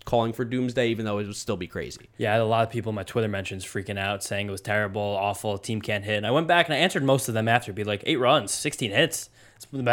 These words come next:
Speaker 2: be-, one of the better offensive teams in baseball."
Speaker 1: <laughs> I know,
Speaker 2: "What are you
Speaker 1: right?
Speaker 2: talking about, guys?
Speaker 1: Like,
Speaker 2: What game were you watching?"
Speaker 1: we are in such a fortunate position where we can complain about playing well.
Speaker 2: Yeah.
Speaker 1: It's, like, one of the
Speaker 2: No,
Speaker 1: few times in
Speaker 2: exactly,
Speaker 1: my
Speaker 2: yeah.
Speaker 1: life
Speaker 2: It's
Speaker 1: I've ever been
Speaker 2: unbelievable.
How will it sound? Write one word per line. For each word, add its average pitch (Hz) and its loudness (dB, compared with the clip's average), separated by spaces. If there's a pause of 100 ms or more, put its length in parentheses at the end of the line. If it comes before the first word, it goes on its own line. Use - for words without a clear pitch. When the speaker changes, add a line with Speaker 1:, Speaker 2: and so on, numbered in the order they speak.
Speaker 2:
be-, 127 -2
one 170 6
of 202 6
the 185 4
better 143 10
offensive 135 6
teams 151 4
in 160 4
baseball." 170 6
Speaker 1:
<laughs> - -2
I 139 2
know, 160 8
Speaker 2:
"What 180 10
are 202 10
you 208 8
Speaker 1:
right? 220 10
Speaker 2:
talking 240 8
about, 117 4
guys? 120 6
Speaker 1:
Like, 147 -4
Speaker 2:
What 214 2
game 269 6
were 180 8
you 135 8
watching?" 117 2
Speaker 1:
we 156 4
are 170 6
in 156 0
such 147 -2
a 151 0
fortunate 143 4
position 117 -2
where 113 0
we 110 0
can 110 -8
complain 113 0
about 98 0
playing 98 -2
well. 90 -6 (280)
Speaker 2:
Yeah. 120 4
Speaker 1:
It's, 135 0
like, 175 10
one 156 8
of 151 8
the 151 10
Speaker 2:
No, 151 10
Speaker 1:
few 147 10
times 139 10
in 113 6
Speaker 2:
exactly, - 6
Speaker 1:
my 123 8
Speaker 2:
yeah. 117 6
Speaker 1:
life 113 4
Speaker 2:
It's - -6
Speaker 1:
I've 156 6
ever 135 6
been 123 4 (100)
Speaker 2:
unbelievable. 104 2